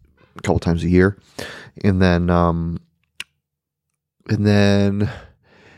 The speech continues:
I would say that my first, well, then in college, my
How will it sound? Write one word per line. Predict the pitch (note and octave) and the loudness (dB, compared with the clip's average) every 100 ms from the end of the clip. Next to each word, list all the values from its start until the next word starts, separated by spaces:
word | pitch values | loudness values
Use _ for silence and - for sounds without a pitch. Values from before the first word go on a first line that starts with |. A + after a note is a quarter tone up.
| - | -10
I | - | 0
would | A#2 G#2+ | 0 2
say | C3 A2+ | 2 2
that | G2+ F#2+ | 2 -2
my | G2+ F#2+ | -2 -4
first, | - - B2+ C3 B2+ - - - - - - _ _ _ _ - - - _ _ _ _ _ _ _ _ _ _ _ _ _ - | -6 0 2 2 0 -6 -10 -10 -12 -12 -20 _ _ _ _ -20 -20 -20 _ _ _ _ _ _ _ _ _ _ _ _ _ 0
well, | A#2 A#2 - - - - - - - - _ _ _ _ _ _ _ _ _ _ _ _ - - - - - | 2 2 -4 -10 -12 -12 -14 -18 -20 -20 _ _ _ _ _ _ _ _ _ _ _ _ -20 -20 -20 -12 0
then | A#2 G#2+ | 0 2
in | D#2 G#2 F#2+ | 2 2 2
college, | - - A#2 C#3 G#2+ F#2+ G#2+ - - _ _ - | -2 0 0 0 0 -2 -4 -8 -12 _ _ -4
my | G2+ G2 F#2+ F#2+ F#2+ F#2+ F#2 F2+ | 0 2 4 4 4 2 2 -2